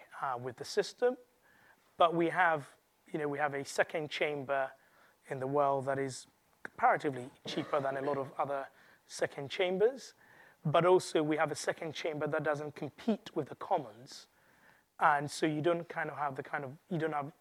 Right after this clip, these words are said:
deadlock between the Commons and the Lords. But also the world in which the Lords was, say,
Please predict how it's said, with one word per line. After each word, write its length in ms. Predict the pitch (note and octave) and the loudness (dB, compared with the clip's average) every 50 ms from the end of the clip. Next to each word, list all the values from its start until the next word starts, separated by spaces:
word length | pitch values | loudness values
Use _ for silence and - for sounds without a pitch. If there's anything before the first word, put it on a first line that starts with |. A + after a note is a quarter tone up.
| _ _ _ - _ _ _ | _ _ _ -20 _ _ _
deadlock 640 | - E3 D3+ - - - - - - - - - - _ - - - - - - | 2 2 2 0 -4 -8 -8 -10 -10 -12 -14 -14 -14 _ -20 -20 -20 -20 -14 -14
between 280 | D#3+ - - F3 D3+ | -12 -4 -2 -2 -2
the 80 | C#3+ C3+ | -2 -4
Commons 640 | - - - D#3+ C#3+ C3+ C3+ C3 C3 - - - - - - - - - _ _ _ _ - | -4 -2 -2 -2 -2 -2 -4 -8 -10 -12 -14 -14 -16 -20 -20 -20 -20 -20 _ _ _ _ 4
and 240 | E3 C#3+ C#3 C#3 | 4 4 4 2
the 80 | C3+ C#3 | 0 2
Lords. 560 | C#3+ D3 D3+ E3+ G3 A3 C4 - - - - - _ _ _ _ - - - - - _ - | 4 4 4 4 4 2 0 -4 -8 -12 -12 -14 _ _ _ _ -20 -20 -20 -20 -20 _ -2
But 180 | D#3+ D3 F#3+ G3 | 4 8 12 12
also 300 | A#3+ B3+ - - - D#3+ | 12 12 12 8 4 6
the 120 | D#3+ F3 | 6 8
world 300 | F3 F#3+ A3+ B3 B3 G#3+ | 8 8 10 10 8 8
in 140 | G#3 F#3 E3+ | 6 6 6
which 340 | E3+ F3+ - - - - - - | 4 4 2 0 -6 -12 -4 0
the 160 | F#3 D#3 D#3+ | 2 4 4
Lords 440 | D#3 E3 E3+ D#3+ D#3 D#3 C#3+ - - | 4 6 6 4 4 2 0 -2 -2
was, 200 | D#3 D3+ C3+ - | -2 -2 -2 -4
say, 480 | - - E3+ D3+ D3 D3 C#3+ C#3 C#3+ | -4 -2 0 2 2 0 0 -2 -6